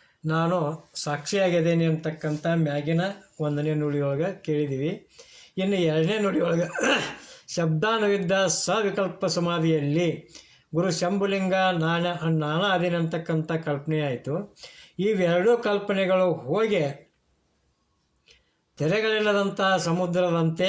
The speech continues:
ಚೆನ್ನಾಗಿ ಕೃತಕೃತ್ಯ ಭಾವದಿಂದ ಸುಮ್ಮನಿರುವುದೇ ನಿಜ ಯೋಗ ಅನುಸತಿ.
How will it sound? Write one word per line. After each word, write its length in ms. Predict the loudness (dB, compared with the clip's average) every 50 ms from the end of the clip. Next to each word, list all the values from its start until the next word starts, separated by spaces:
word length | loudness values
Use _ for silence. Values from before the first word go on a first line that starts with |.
| -2 -4 -8 -16 _ _ _ _ _ _ _
ಚೆನ್ನಾಗಿ 600 | -6 -2 0 0 0 2 0 0 0 0 2 2 0 0 -2 -4 -10 -18 -20 _ _
ಕೃತಕೃತ್ಯ 640 | -6 -6 -2 -2 -2 -2 -2 -4 -6 -6 -4 -4 -2
ಭಾವದಿಂದ 540 | 0 2 2 2 2 2 2 2 2 2 0 0 0 0 -4 -6 -10 -16 -20 -20 -20 -20 _ _
ಸುಮ್ಮನಿರುವುದೇ 920 | -10 -6 -4 -2 0 0 0 0 0 0 0 0 2 2 2 2 2 2 2
ನಿಜ 260 | 2 0 0 0 0
ಯೋಗ 400 | 0 0 2 2 2 2 2 2
ಅನುಸತಿ. 840 | 2 0 0 0 0 0 0 -2 0 -2 -2 -2 0 0 0 2